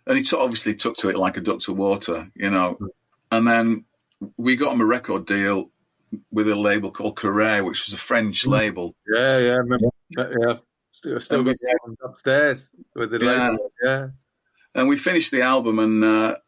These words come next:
Speaker 1: the Claude Carrere, the guy that owned the label, sent a message saying, "I don't like the name of the band. We need to think of a," and I said, "Son of a Bitch is a great name for, for, for this band.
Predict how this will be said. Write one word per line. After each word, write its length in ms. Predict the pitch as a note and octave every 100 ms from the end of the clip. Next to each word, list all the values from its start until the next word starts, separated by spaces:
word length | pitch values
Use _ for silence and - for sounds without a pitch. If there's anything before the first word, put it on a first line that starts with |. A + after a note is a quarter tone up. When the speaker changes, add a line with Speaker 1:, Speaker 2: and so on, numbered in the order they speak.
| _ _ -
Speaker 1:
the 120 | A2+ - _
Claude 420 | - D3 C#3 B2
Carrere, 720 | - A2+ A#2+ B2+ G2 F#2+ G#2 -
the 80 | G2+
guy 240 | A2+ G#2
that 140 | G#2
owned 200 | - G#2
the 60 | G2
label, 540 | G#2 G#2+ G2+ F#2 F#2 - _ _
sent 300 | - A2+ A2
a 20 |
message 440 | G#2+ G#2+ - G#2+ -
saying, 300 | A2+ G#2+ G#2
"I 100 | A#2+
don't 240 | C3 B2+
like 180 | B2 A#2
the 80 | A2+
name 240 | A#2+ A#2+
of 80 | G#2+
the 80 | G#2
band. 320 | A#2 A2 G2+
We 100 | G2+
need 200 | G#2+ A2+
to 120 | -
think 320 | G#2 - G#2+
of 120 | - G2+
a," 120 | F#2+ _ _
and 120 | A#2+
I 20 |
said, 240 | C3+ D3 C3+
"Son 240 | - F3
of 60 | C#3
a 60 |
Bitch 300 | B2 D#3 D#3
is 100 | B2+
a 60 | A#2+
great 420 | A#2 E3 F3+ E3+
name 280 | D3+ F3+ G#3
for, 200 | - -
for, 280 | - C3+ - _ - - -
for 120 | D#3+
this 220 | D#3+ - -
band. 680 | - G3 G#3 A2 F2 G2+